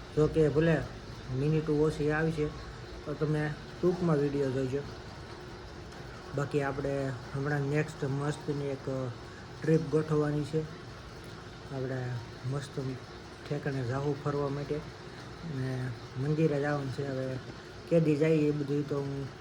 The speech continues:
તમને હરીખું મારું કમ્પ્લીટ કરીને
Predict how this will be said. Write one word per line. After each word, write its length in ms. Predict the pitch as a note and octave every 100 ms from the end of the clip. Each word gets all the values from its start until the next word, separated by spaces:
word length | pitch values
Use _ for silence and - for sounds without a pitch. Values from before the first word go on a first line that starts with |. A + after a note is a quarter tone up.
| -
તમને 300 | - C#3+ C#3 C#3 C3 A#2 - - - - - - -
હરીખું 280 | C#3 - C3+
મારું 220 | C3+ C3 - - - -
કમ્પ્લીટ 400 | D3 C#3+ C3 -
કરીને 340 | D#3 D3